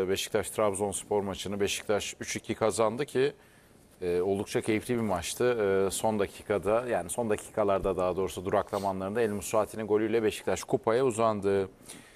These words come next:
Murat abi, seninle başlayalım. Beşiktaş, e, kayıp sezonunu bir anlamda, e, sezonun belki en kritik noktalarından bir tanesinde, e, artıya çevirmeye başardı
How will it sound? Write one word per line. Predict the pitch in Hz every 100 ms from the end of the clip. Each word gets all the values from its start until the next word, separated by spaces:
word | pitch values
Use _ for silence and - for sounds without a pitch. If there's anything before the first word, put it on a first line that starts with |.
| - - - - - - -
Murat | 123 151
abi, | 143 110
seninle | - 143 139 120
başlayalım. | 135 131 - 117 127 151 - - - - - - - - - - -
Beşiktaş, | 101 - - 117 113 -
e, | - 101 98 101 101 -
kayıp | - 117 147 -
sezonunu | 123 101 110 110 127 117
bir | 143
anlamda, | 131 120 110 104 95 120 135 -
e, | 104 98 98 101 104 - - - - - - -
sezonun | - 98 107 120 120
belki | 117 110 - - 123 - -
en | 123 151 139
kritik | 120 107 110 117
noktalarından | 107 - 110 110 110 110 117
bir |
tanesinde, | - 110 98 92 107 104 113 139 - - - - - - - - - -
e, | 98 95 98
artıya | 120 123 - 127
çevirmeye | - 117 107 104 107
başardı | 113 113 110 98 90 113